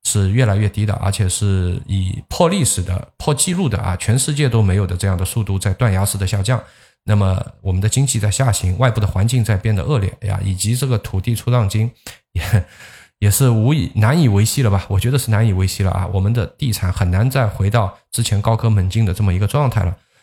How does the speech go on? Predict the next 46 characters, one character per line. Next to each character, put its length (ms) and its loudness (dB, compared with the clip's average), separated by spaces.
那 120 0
么 160 2
地 200 0
方 200 2
政 180 2
府 140 0
的 140 0
财 180 -2
政 160 2
来 140 2
源 180 0
就 120 -2
成 160 -2
了 60 2
一 40 0
个 60 -4
很 160 -2
重 140 -2
要 80 0
的 80 -2
问 160 -2
题。 160 -10
如 180 0
果 140 0
土 220 -4
地 160 0
再 180 2
也 60 2
没 160 2
办 180 2
法 180 -4
像 240 -2
以 100 0
前 200 -2
这 100 -2
么 100 2
卖 200 2
的 80 -2
话， 220 -4
那 60 2
么 180 0
地 160 0
方 240 2
政 220 0
府 120 -4
的 260 -2